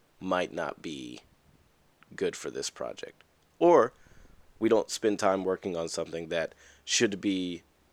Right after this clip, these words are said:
a different discussion once this project is done. You see? You have to, you can't let people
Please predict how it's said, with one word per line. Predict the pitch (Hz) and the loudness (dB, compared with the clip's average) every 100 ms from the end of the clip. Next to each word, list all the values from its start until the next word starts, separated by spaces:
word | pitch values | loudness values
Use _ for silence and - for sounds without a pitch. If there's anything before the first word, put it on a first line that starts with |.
| _ _ _ - | _ _ _ -2
a | 92 | -2
different | 80 107 - 92 78 | 2 0 0 -6 -4
discussion | 87 - 87 - 82 80 85 | -6 -2 -2 -2 -6 -8 -4
once | 87 - - | -4 -4 -4
this | 76 76 | -4 -4
project | - 78 - - - | -2 -2 -2 -10 -10
is | - | -2
done. | 110 107 - - _ _ _ - - - - - - _ - | 2 2 2 -12 _ _ _ -20 -20 -20 -20 -20 -20 _ -18
You | |
see? | - 87 92 - _ _ _ _ _ _ _ _ _ _ _ _ _ _ _ _ _ _ _ _ _ _ _ _ _ _ _ _ _ _ _ _ _ _ _ - | -6 -4 -4 -8 _ _ _ _ _ _ _ _ _ _ _ _ _ _ _ _ _ _ _ _ _ _ _ _ _ _ _ _ _ _ _ _ _ _ _ -6
You | 101 | 2
have | 131 - | 4 6
to, | 156 113 - - - _ _ _ _ _ _ _ _ _ - - - - | 4 4 0 -20 -20 _ _ _ _ _ _ _ _ _ -14 -14 -16 -10
you | 110 107 | -8 -6
can't | - 151 120 | -2 -4 0
let | 110 - | 2 2
people | - 101 90 85 73 | -2 -8 -2 -2 -4